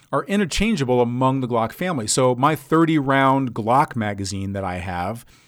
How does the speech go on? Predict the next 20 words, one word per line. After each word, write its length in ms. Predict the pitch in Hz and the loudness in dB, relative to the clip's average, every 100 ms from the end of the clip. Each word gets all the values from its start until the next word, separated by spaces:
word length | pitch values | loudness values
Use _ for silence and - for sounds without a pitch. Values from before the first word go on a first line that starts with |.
| _ - - - - | _ -20 -20 -20 -4
will 440 | 139 147 139 139 - | 4 6 6 4 -2
fit 320 | - 160 147 | -4 -2 -2
into 560 | 151 147 151 139 135 | -4 -2 2 2 2
the 80 | 127 | 0
Glock 240 | 117 110 - | 0 0 2
seventeen, 500 | 180 196 - 190 170 | 2 2 0 -4 -4
it'll 140 | 110 | -4
fit 160 | - 113 | -4 -4
into 180 | 104 | -4
Glock 260 | 107 104 98 | -6 -6 -2
nineteen, 540 | 147 185 - 185 180 - - - - | 0 0 0 -4 -4 -8 -16 -16 -6
it'll 220 | 151 156 | -4 -4
even 320 | 185 202 202 | -4 -2 -2
fit 280 | 190 - 139 | -2 0 0
into 180 | 131 127 | -2 -4
my 140 | 123 | -2
much 340 | 120 123 127 - | 0 0 0 -4
smaller 460 | - 123 113 117 | -2 0 0 0
Glock 340 | 110 113 110 - | -2 -4 -4 -6
twenty-six 800 | - 120 113 110 - 120 - | -6 -4 -4 -4 -2 -4 -4